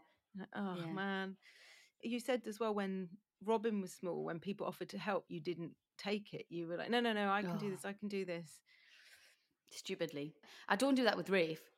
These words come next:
Speaker 2: So my mum will take Rafe to her house and he'll be out of the house. I would never have done that with Robin. I would, I would have just, for some reason, even though I could have been exhausted, absolutely shattered, I was like, "No, I can do it.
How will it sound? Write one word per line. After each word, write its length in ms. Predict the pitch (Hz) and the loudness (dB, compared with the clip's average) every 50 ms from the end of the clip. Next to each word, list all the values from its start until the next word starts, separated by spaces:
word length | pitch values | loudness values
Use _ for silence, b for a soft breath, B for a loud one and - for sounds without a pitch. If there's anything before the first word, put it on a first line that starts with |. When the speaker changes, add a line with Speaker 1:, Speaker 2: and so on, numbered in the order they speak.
| _ | _
Speaker 2:
So 180 | _ - - 220 | _ 0 2 4
my 120 | 220 214 | 6 6
mum 300 | 214 226 233 233 233 233 | 6 6 6 6 6 4
will 80 | 208 190 | 2 0
take 280 | - - 208 180 - - | 0 0 0 0 2 2
Rafe 340 | 190 196 170 151 151 - - | 4 4 4 4 2 -2 -6
to 100 | - 170 | -6 -4
her 240 | 175 180 180 196 196 | 0 0 0 2 2
house 440 | 202 202 220 269 320 - - - - - | 0 0 0 -2 -4 -6 -10 -16 -12 -4
and 120 | - 185 | -2 0
he'll 120 | 180 175 175 | 2 2 2
be 160 | 180 180 170 | 2 2 2
out 140 | 165 160 120 | 4 2 2
of 80 | - | 0
the 60 | 180 175 | -2 -2
house. 340 | 175 196 175 151 151 - - B B B B B B | 2 2 2 2 0 -2 -8 B B B B B B
I 100 | 208 220 | 2 4
would 220 | 202 220 214 220 | 4 4 2 2
never 520 | 226 226 233 240 247 247 220 208 196 196 180 | 2 4 6 6 6 6 4 2 0 -2 -2
have 160 | 165 160 - | -2 -2 -2
done 140 | 175 165 165 | -2 0 0
that 140 | 160 - - | 0 -2 -4
with 160 | 165 160 - | -6 -6 -6
Robin. 340 | 165 160 156 - 160 175 180 - _ _ _ - | -4 -4 -4 -4 -4 -6 -6 -8 _ _ _ -4
I 60 | 196 | 0
would, 180 | 202 214 214 208 226 - - | 2 4 2 2 0 0 2
I 100 | 196 220 | 2 4
would 200 | 214 214 208 208 | 6 6 4 4
have 120 | 220 202 | 0 2
just, 220 | - 240 233 233 - | 4 4 4 4 2
for 100 | 233 220 | 0 -2
some 320 | - - - 285 262 262 254 | 0 2 6 8 8 8 8
reason, 540 | 277 269 254 247 202 175 165 160 170 190 B B B B B B B B B B | 8 6 6 4 4 4 4 4 4 2 B B B B B B B B B B
even 340 | - 254 269 226 247 247 247 | 8 8 8 10 10 10 10
though 160 | 240 233 226 | 10 8 6
I 80 | 208 190 | 4 4
could 180 | 190 - 208 196 | 4 2 0 0
have 100 | 196 - | 0 0
been 180 | 214 196 190 | 0 2 2
exhausted, 880 | 180 180 180 196 196 196 226 220 214 214 208 - - - 226 208 202 202 - _ | 2 0 0 -4 0 2 2 2 2 -2 -6 -10 -8 -4 -4 -2 -2 -4 -2 _
absolutely 480 | 233 220 214 220 - - 220 214 - 202 | -2 -2 0 -4 -6 -6 -6 -6 -4 -4
shattered, 360 | - - 185 170 - 175 175 | -2 0 2 2 2 2 0
I 100 | 175 170 | 0 0
was 140 | 170 170 170 175 | 0 -2 -2 -2
like, 160 | 165 165 - | -4 -2 0
"No, 140 | 196 202 214 | 0 0 2
I 120 | 196 202 | 0 -2
can 120 | 202 - 233 | -2 -2 -2
do 160 | 185 165 156 | 0 0 -2
it. 80 | 165 | -2